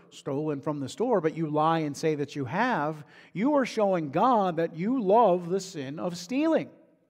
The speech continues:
Actually doing something is less sinful than loving it. God hates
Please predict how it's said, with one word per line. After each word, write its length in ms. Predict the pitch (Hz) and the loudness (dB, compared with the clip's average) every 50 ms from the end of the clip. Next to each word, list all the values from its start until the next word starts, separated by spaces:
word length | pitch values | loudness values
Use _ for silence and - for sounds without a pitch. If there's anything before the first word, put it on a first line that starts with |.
| _ _ _ _ _ _ _ _ _ _ _ _ | _ _ _ _ _ _ _ _ _ _ _ _
Actually 580 | 160 180 226 269 269 269 - 269 247 226 214 | 4 6 6 6 4 0 -4 2 4 4 4
doing 400 | 180 127 170 175 214 269 311 262 | 4 2 2 4 4 4 2 0
something 640 | - - - 170 156 139 127 156 160 170 208 226 226 - _ _ _ _ _ _ _ _ _ _ _ _ _ _ _ | 0 0 0 0 0 0 -2 -4 -4 -4 -6 -10 -14 -16 _ _ _ _ _ _ _ _ _ _ _ _ _ _ _
is 180 | - 156 135 120 | -8 -8 -6 2
less 280 | 143 175 226 269 262 | 4 4 6 4 4
sinful 460 | - - - 269 247 214 - 214 208 185 | 0 0 0 0 0 0 0 0 0 2
than 140 | 175 185 | 0 4
loving 360 | 208 240 277 302 302 311 277 226 | 6 6 6 6 4 2 -2 -2
it. 200 | 160 123 - - - _ _ _ _ _ _ _ - 160 | -4 -6 -8 -14 -20 _ _ _ _ _ _ _ -2 2
God 340 | 180 240 269 294 294 294 | 4 6 6 6 6 4
hates 500 | 185 160 202 254 277 220 170 - - - | 4 4 4 4 4 2 -2 -6 -10 -14